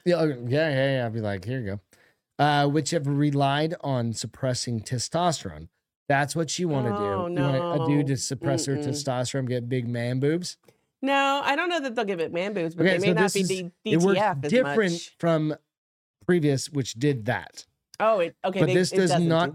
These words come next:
Speaker 1: completely stop sperm production and can bring unwanted side
Speaker 2: So
Speaker 1: effects,
Speaker 2: it's
Speaker 1: such
Speaker 2: probably
Speaker 1: as
Speaker 2: only, like,
Speaker 1: weight gain
Speaker 2: seventy-five percent.
Speaker 1: and mood changes.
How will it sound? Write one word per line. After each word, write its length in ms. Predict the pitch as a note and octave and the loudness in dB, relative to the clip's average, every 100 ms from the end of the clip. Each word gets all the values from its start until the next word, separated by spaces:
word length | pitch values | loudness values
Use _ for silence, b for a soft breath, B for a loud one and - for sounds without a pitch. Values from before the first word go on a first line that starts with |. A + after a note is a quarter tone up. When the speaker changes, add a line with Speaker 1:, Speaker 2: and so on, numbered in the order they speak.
| D3+ | -2
Speaker 1:
completely 220 | D3+ E3+ D3 | 0 0 0
stop 300 | - C#3+ A#2+ | 0 0 0
sperm 380 | - C#3+ D#3 | -6 -4 -4
production 560 | E3+ D3+ G#2+ F#2+ A2+ A#2+ A#2+ | -4 -4 -6 -6 -6 -6 -4
and 260 | C3 C3+ | -2 -2
can 400 | B2 C#3+ C#3+ C#3+ - - | -4 -4 -2 -4 -6 -8
bring 500 | C3 C3+ C3 C3 B2+ _ - | -2 0 0 0 -2 _ -4
unwanted 520 | D3 D3+ C#3 A#2+ G#2+ | -2 -2 -2 -4 -4
side 220 | - C3 | -4 -2
Speaker 2:
So 20 | |
Speaker 1:
effects, 180 | C#3 A2 | -2 -4
Speaker 2:
it's 60 | G#2 | -2
Speaker 1:
such 60 | B2 | 0
Speaker 2:
probably 220 | G3 G3 | 2 0
Speaker 1:
as 40 | |
Speaker 2:
only, 100 | F#3 E3+ | 0 0
like, 60 | |
Speaker 1:
weight 100 | D3+ | -2
gain 20 | |
Speaker 2:
seventy-five 520 | - E3+ C3 D#3+ F3+ E3+ | -2 -2 2 4 4 2
percent. 360 | F3+ F3+ G3 | 2 4 4
Speaker 1:
and 200 | G3+ F#3 | 2 2
mood 280 | G3 A3+ G#3+ | 2 0 -2
changes. 680 | C#3+ C#3 A#2 G2 F#2+ E2 - | -2 -2 -4 -6 -10 -12 -14